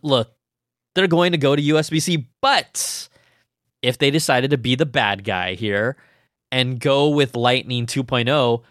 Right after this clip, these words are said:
oh man, I think everyone would freak out just because this would all work to Apple's advantage. Okay, I don't think this is gonna happen for the record, but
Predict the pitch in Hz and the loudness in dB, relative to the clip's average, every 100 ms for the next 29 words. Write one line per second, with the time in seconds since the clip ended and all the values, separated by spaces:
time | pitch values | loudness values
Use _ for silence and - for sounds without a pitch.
0 | _ _ _ _ _ _ _ - 196 175 | _ _ _ _ _ _ _ -2 0 0
1 | 147 175 143 135 160 143 143 147 139 135 | 0 0 2 0 0 0 0 0 0 0
2 | 127 117 139 123 135 135 135 131 - _ | -2 -2 -4 -4 -2 0 0 -2 -6 _
3 | - 127 - 139 151 131 117 - - - | -8 -6 -4 -4 0 2 0 -4 -12 -20
4 | _ _ _ _ _ _ - 143 151 160 | _ _ _ _ _ _ -4 0 2 0
5 | 151 - 131 156 160 165 147 147 147 113 | -2 -4 -2 0 2 2 0 0 -2 0
6 | 127 120 120 117 113 113 110 - _ _ | 0 -2 -2 -2 -2 -2 -4 -10 _ _
7 | 135 139 113 - 117 120 156 170 175 156 | -4 -2 -2 -2 -2 0 -2 -2 -4 -4
8 | 135 139 120 113 127 120 113 101 98 127 | -4 -2 -2 -2 -4 -6 -4 -4 -4 -4
9 | 120 - _ _ _ _ - 123 151 | -4 -8 _ _ _ _ -2 0 -2